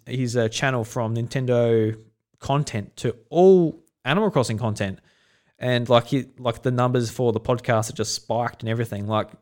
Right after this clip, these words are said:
his, he, him and his, um, his colleagues as well are just doing so well because of just the hype and the interest in Animal Crossing. And it's not slowing down anytime soon, especially with the updates we're gonna talk about.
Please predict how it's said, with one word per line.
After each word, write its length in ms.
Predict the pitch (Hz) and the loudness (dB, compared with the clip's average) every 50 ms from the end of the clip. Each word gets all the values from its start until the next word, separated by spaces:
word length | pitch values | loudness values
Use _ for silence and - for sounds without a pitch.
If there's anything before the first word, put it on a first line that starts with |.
| _ _ | _ _
his, 400 | 139 131 143 131 123 113 - - - _ _ _ _ _ _ _ _ _ _ _ _ _ _ | -6 -2 -2 0 0 -2 -6 -12 -16 _ _ _ _ _ _ _ _ _ _ _ _ _ _
he, 260 | 131 - - 147 147 | -10 -4 0 0 0
him 380 | - 143 - 160 165 156 147 135 | 0 -2 0 0 0 0 0 -2
and 200 | 131 135 131 123 | -4 -4 -2 0
his, 220 | 123 120 120 113 120 | 0 0 0 0 0
um, 360 | 117 110 107 104 101 101 98 - - _ _ _ _ _ _ - - - | 0 0 0 -2 -4 -6 -10 -12 -18 _ _ _ _ _ _ -20 -20 -10
his 140 | - - 117 | -8 -6 -6
colleagues 460 | - - 135 135 135 127 113 107 - - - - _ _ | 0 4 4 6 6 6 4 2 -2 -6 -8 -12 _ _
as 160 | 120 117 107 | -10 -10 -4
well 260 | 107 117 123 123 110 101 | 0 0 2 2 2 0
are 40 | |
just 180 | 101 110 - - | -2 -4 -6 -6
doing 220 | - 117 113 107 | -6 -4 -4 -4
so 240 | 107 - - 123 120 | -4 -2 0 0 0
well 280 | 113 110 113 117 113 107 | 2 2 2 2 2 0
because 420 | 95 110 110 - 123 113 110 104 | -2 -6 -6 -4 -2 -2 -2 -2
of 220 | 113 107 107 - - | -2 -4 -4 -6 -10
just 220 | 117 113 110 - | -10 -10 -6 -4
the 80 | 117 107 | -4 -2
hype 360 | - 120 117 117 117 117 - | 0 2 2 2 2 0 -2
and 120 | 113 107 | -4 -4
the 100 | 110 110 | -4 -2
interest 300 | 123 123 - 127 110 - | -4 -2 0 -2 -2 -2
in 60 | 117 | -2
Animal 200 | 110 117 120 117 | -4 -4 -4 -4
Crossing. 380 | 110 - 107 - - 101 101 101 | -4 -4 -4 -4 -4 -6 -6 -6
And 180 | 104 101 104 92 | -6 -6 -6 -6
it's 180 | 120 - - | -6 -4 -2
not 140 | 170 160 - | -2 -2 -2
slowing 260 | - 156 135 131 123 | -2 0 0 0 2
down 160 | 117 127 127 | 2 0 0
anytime 420 | 127 123 120 117 - 123 117 110 107 | 0 -2 -4 -4 -4 -4 -4 -4 -4
soon, 440 | - - 120 117 113 104 107 113 120 | -4 -4 -2 -2 -2 -4 -6 -8 -10
especially 340 | - - - 135 120 - 123 | -10 -4 -2 -2 -2 0 -2
with 120 | 113 107 110 | -4 -2 0
the 100 | 120 113 | 2 2
updates 320 | 127 - - 117 107 - | 2 2 2 0 0 0
we're 120 | - 117 | -2 -6
gonna 60 | 104 104 | -6 -4
talk 200 | - 113 104 - | -2 -2 -2 -2
about. 300 | 101 104 104 104 - | -4 -4 -6 -6 -8